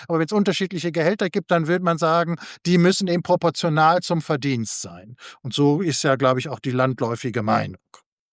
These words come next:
Meritokratie, also die Herrschaft von Verdienst, ist zunächst mal ein historischer Fortschritt. Denken Sie an mittelalterliche und spätmittelalterliche Regeln,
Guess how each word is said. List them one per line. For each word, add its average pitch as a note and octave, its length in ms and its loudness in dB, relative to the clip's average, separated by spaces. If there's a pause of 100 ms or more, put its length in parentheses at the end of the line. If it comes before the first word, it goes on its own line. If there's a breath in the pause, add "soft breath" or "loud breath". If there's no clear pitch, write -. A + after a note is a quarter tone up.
(960 soft breath)
Meritokratie, G3 840 2
also E3 220 0
die D#3+ 160 -2
Herrschaft F#3+ 440 0
von F#3+ 160 -2
Verdienst, F#3 440 -2
ist F#3 160 -8
zunächst G#3 440 0
mal G#3 160 0
ein F3 140 0
historischer G3 560 0
Fortschritt. G3 540 -4
Denken F3 320 2
Sie D3+ 160 -4
an C3+ 120 0
mittelalterliche F3+ 920 -2
und C3+ 100 -6
spätmittelalterliche E3 960 -2
Regeln, F3 320 0